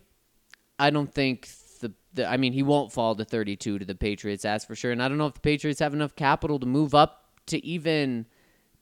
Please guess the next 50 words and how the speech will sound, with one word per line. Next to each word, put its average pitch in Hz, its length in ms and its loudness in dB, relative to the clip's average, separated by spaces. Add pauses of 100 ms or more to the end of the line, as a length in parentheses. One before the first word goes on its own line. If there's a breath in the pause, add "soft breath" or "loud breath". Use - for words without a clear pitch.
ten 160 600 2 (440)
to 147 120 0
get 123 220 2
him, 107 240 -2
or 123 140 2
let's 139 260 2
say 160 160 2
nine, 143 420 2
'cause 113 160 -12
we 123 80 -4
know 131 120 0
the 120 80 0
Broncos 123 420 0
probably 123 320 0
aren't 107 140 -4
gonna 101 160 -6
trade 98 260 -4
back 113 280 -2
all 92 120 -2
that 90 200 -6
way. 104 260 -2 (440 soft breath)
I 175 120 4
don't 247 120 2
think 277 140 0
they 262 60 2
have 247 120 2
enough 254 160 0
capital 214 440 0
to 131 40 0
get 120 140 -2
him. 87 200 -6 (100)
So - 180 0
it, 196 80 4
it 202 440 4
is 208 180 4
the 143 80 -2
Raiders. 90 500 -4 (460)
It 135 140 -4
is 185 180 6
the 165 100 0
Raiders, 165 400 2
and 127 140 -2
boy, 131 300 6
that 120 240 4
would 139 160 -4
be, 120 400 2 (1120)
it 143 120 -2
would 170 220 0
be 170 220 2
potentially 147 1200 2